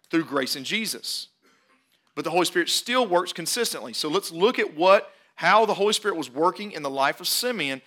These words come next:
and understand what that means for us. Number one, Holy Spirit was present.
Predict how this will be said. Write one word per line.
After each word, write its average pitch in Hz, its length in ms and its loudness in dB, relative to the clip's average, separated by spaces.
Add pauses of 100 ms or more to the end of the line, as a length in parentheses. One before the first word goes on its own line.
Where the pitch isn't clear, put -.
(120)
and 151 80 -8
understand 170 420 -2
what 165 200 2
that 180 200 4
means 143 260 -4
for - 200 -2
us. 131 340 2 (220)
Number 202 320 0
one, 165 320 4 (160)
Holy 170 200 0
Spirit 175 380 4 (140)
was 151 160 0
present. - 480 2